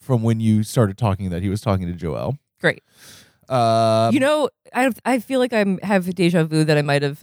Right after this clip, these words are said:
Speaker 2: said this before on the pod, but casting for Joel is obvious. Jennifer Lawrence.
Speaker 1: You think Jennifer Lawrence?
Speaker 2: She's from Kentucky.
Speaker 1: That is true.
Speaker 2: And, uh, she's beautiful, and I think she could do it.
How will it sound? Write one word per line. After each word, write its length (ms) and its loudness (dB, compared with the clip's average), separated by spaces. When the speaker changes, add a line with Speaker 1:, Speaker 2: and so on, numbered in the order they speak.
Speaker 2:
said 220 -4
this 100 -16
before 280 -2
on 100 4
the 80 -2
pod, 280 2
but 180 -2
casting 360 0
for 140 -2
Joel 320 4
is 100 -2
obvious. 680 -2
Jennifer 260 2
Lawrence. 460 -4
Speaker 1:
You 140 4
think 160 0
Jennifer 240 2
Lawrence? 240 4
Speaker 2:
She's 180 2
from 240 2
Kentucky. 540 -4
Speaker 1:
That 240 2
is 160 0
true. 280 -12
Speaker 2:
And, 420 2
uh, 420 4
she's 220 -4
beautiful, 440 0
and 180 2
I 80 6
think 160 0
she 80 -6
could 80 -8
do 140 -4
it. 100 -6